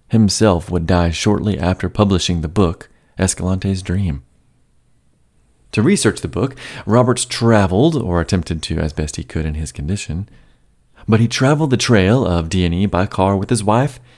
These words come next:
of fifty years. Amazing. He traveled while he was suffering from cancer and all of the afflictions that go along with trying to battle cancer. At times, it was an emotional read,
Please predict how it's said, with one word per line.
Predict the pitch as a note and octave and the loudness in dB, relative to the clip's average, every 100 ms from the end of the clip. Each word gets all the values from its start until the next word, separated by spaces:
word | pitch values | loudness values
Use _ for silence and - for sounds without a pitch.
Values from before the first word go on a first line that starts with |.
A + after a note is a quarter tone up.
| _ _ | _ _
of | - F#2 - _ | -6 -6 -10 _
fifty | - D3+ - C#3 | -8 -8 -8 -8
years. | A#2 A2+ A2 E2 A#2 B2 _ _ _ - | -6 -4 -4 -4 -6 -8 _ _ _ -12
Amazing. | D#2 G2+ D#2 D#2+ A2+ _ _ _ _ _ _ _ | -4 -2 -2 -4 -8 _ _ _ _ _ _ _
He | F#2+ | -12
traveled | F2 G2 F2+ F2+ | -6 -6 -4 -2
while | F2+ | -2
he | F2+ G#2+ | 0 0
was | G2+ G2+ - - | 2 0 -2 -14
suffering | - B2+ A#2+ C3 B2 | -2 0 2 2 2
from | B2 A#2 | 2 0
cancer | - A2+ - - F2+ | 2 0 0 -2 -2
and | E2 D2+ | -2 -2
all | E2 G2+ | 0 0
of | G#2 | 2
the | G#2 | 2
afflictions | G2+ - - A2 - - G2 G2+ | 0 -2 -2 -2 -2 -2 0 2
that | F#2 D#2+ | 0 0
go | F#2+ G#2 | 2 4
along | A2 F#2 E2+ F#2 | 4 4 2 0
with | E2+ - - _ _ _ _ | -2 -4 -12 _ _ _ _
trying | - F2+ G2 G2 | -2 2 4 2
to | |
battle | F2 G#2+ D#2+ | 2 2 0
cancer. | - E2+ D2+ - G2+ - _ _ _ _ _ _ _ _ _ _ | -2 -2 -4 -10 -14 -18 _ _ _ _ _ _ _ _ _ _
At | G#2 G#2 | -2 0
times, | A#2+ B2 B2+ | 4 4 4
it | A2 | 2
was | A2 A2+ | 2 2
an | |
emotional | A#2+ A#2 B2 B2 A#2+ | 4 4 2 2 4
read, | A#2 F2 | 4 2